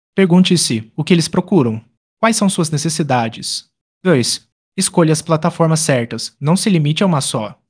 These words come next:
Explore diferentes canais como Google Ads, Facebook Ads e Instagram.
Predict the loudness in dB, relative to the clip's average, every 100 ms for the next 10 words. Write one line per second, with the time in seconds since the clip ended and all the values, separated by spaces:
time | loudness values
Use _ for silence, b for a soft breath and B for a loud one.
0 | _ _ -8 -2 0 0 0 0 0 0
1 | -2 0 0 -2 -2 -2 0 0 0 2
2 | 2 0 -6 -4 -4 -2 -4 -4 0 0
3 | 0 -2 -4 -2 -2 -2 -4 -8